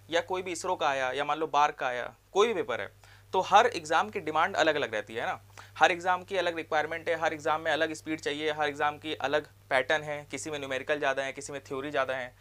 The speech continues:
तो हम लोग को क्या करना पड़ता है, हर एक एग्जाम को अलग-अलग एनालाइज करना पड़ता है बहुत बढ़िया तरीके से। उसके बाद तो हमने जितने पेपर यहाँ पे काफ़ी अलग-अलग एग्जाम्स निकाले हैं, तो हमने हर एक एग्जाम को बहुत अलग-अलग तरीके से समझा, किसकी रिक्वायरमेंट क्या-क्या है, उस हिसाब से उस पर काम किया।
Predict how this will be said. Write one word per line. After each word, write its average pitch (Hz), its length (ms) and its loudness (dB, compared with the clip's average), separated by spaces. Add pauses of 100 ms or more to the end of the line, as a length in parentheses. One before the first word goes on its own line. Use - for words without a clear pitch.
(260)
तो 156 60 0
हम 156 200 -4
लोग 196 100 -4
को 202 80 -6
क्या 196 160 0
करना 190 240 -4
पड़ता 180 240 -4
है, 202 80 0
हर 175 200 0
एक 190 100 -4
एग्जाम 160 320 -4
को 180 80 -2
अलग-अलग 170 320 0
एनालाइज 147 340 -2
करना 135 220 -6
पड़ता 131 200 -4
है 147 40 -4
बहुत 135 140 -2
बढ़िया 113 200 -2
तरीके 104 220 -6
से। 98 160 -8 (480)
उसके 196 240 -4
बाद 190 240 2
तो 208 80 2
हमने 190 240 0
जितने 208 240 -2
पेपर 214 240 0
यहाँ 196 120 0
पे 208 80 -4
काफ़ी 185 280 0
अलग-अलग 190 260 -2
एग्जाम्स 170 300 -4
निकाले 156 300 0
हैं, 170 140 -10
तो - 140 -4
हमने 180 260 -2
हर 196 220 0
एक 202 120 -4
एग्जाम 156 280 -4
को 185 100 -8
बहुत 165 220 -2
अलग-अलग 165 340 -4
तरीके 147 240 -6
से 151 40 -14
समझा, 135 320 -8 (400)
किसकी 165 260 -6
रिक्वायरमेंट 165 440 -2
क्या-क्या 156 280 -2
है, 170 60 -2
उस 160 60 -6
हिसाब - 140 -4
से - 140 -10
उस 151 60 -12
पर 175 100 -6
काम 113 260 -4
किया। 95 200 -14